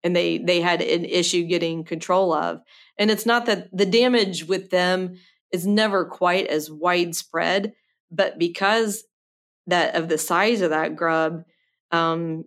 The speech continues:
you'll see, you know, a, a little,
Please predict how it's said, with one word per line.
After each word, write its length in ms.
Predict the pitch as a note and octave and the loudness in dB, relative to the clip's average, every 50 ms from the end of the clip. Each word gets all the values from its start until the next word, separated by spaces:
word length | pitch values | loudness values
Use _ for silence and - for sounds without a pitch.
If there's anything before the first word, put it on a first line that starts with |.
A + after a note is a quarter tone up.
| _ - | _ -6
you'll 260 | F3 E3 F#3 F#3+ F#3+ | -2 0 2 2 2
see, 680 | F#3 - - - F#3 F#3 F#3 F#3 F3 E3+ E3+ D#3+ D#3+ _ _ _ _ _ _ - | 0 0 -2 -2 -2 -2 -2 -2 -2 -2 -4 -6 -8 _ _ _ _ _ _ -6
you 100 | F3 E3 | -4 -2
know, 300 | D#3+ D#3+ D#3+ D#3 - - _ _ _ _ _ _ _ _ _ _ _ - | -2 -2 -2 -4 -6 -10 _ _ _ _ _ _ _ _ _ _ _ -2
a, 80 | E3+ E3+ | 0 0
a 300 | F3 E3+ F3+ - F#3 F3+ | 0 2 2 2 2 2
little, 720 | F3+ F#3+ F#3+ G3 G3 F#3+ F3+ F3 E3+ E3+ E3 D#3 D#3+ | 4 4 4 6 6 6 4 4 2 -2 -4 -6 -12